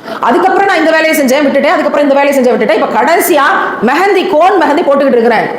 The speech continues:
இப்ப அதுவும் தப்புங்கிற மாதிரி சிஸ்டர் சொல்றாங்களே, இப்ப நான் என்னதான் செய்யட்டும்? ஏன் நான் எங்க போனாலும் எனக்கு செக் இருக்கு?"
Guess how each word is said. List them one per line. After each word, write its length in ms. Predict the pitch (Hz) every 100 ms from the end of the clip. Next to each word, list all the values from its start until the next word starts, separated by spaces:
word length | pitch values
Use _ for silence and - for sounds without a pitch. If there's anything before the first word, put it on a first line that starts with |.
| - - - - -
இப்ப 180 | 190 196
அதுவும் 380 | 214 294 392
தப்புங்கிற 380 | 392 349 302 285
மாதிரி 280 | 240 262 240
சிஸ்டர் 240 | 254 254 208
சொல்றாங்களே, 460 | 202 226 180 175 311 - - - - -
இப்ப 120 | -
நான் 160 | 220 180
என்னதான் 300 | 202 220 -
செய்யட்டும்? 380 | 202 190 170 151 - - - - - -
ஏன் 200 | 226 330
நான் 140 | 381 269
எங்க 220 | 254 320
போனாலும் 340 | 302 277 294
எனக்கு 220 | 285 226 -
செக் 200 | 214 240
இருக்கு?" 260 | 190 175